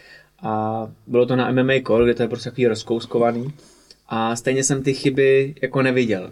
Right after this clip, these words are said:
Viděl jsem chyby, kde jsem si třeba nalít do úderu nebo tohle, ale neviděl jsem tu možnost, kde bylo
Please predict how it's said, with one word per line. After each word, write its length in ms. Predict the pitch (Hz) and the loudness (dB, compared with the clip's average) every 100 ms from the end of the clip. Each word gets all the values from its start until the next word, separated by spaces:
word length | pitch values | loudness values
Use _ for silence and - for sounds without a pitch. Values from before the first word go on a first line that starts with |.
| - | -8
Viděl 220 | 123 131 147 | 0 2 2
jsem 140 | 156 | 0
chyby, 300 | - 127 135 | -2 0 2
kde 120 | 127 | 2
jsem 140 | 127 120 | -2 -6
si 100 | 123 | -6
třeba 280 | 117 95 | -6 -6
nalít 300 | 92 101 117 | -4 -2 -2
do 100 | 120 | -2
úderu 260 | 117 120 123 | 0 2 2
nebo 240 | 127 123 | 0 -2
tohle, 360 | 117 110 113 135 - - - - | -2 -4 -4 -6 -14 -20 -20 -8
ale 180 | 120 117 | -2 0
neviděl 360 | 120 123 127 | 2 2 2
jsem 240 | 123 139 127 | 2 -2 -2
tu 120 | 135 | -2
možnost, 400 | 123 120 131 127 | -2 0 -2 -2
kde 160 | 127 123 | 0 2
bylo 420 | 127 127 127 127 | 4 4 2 -2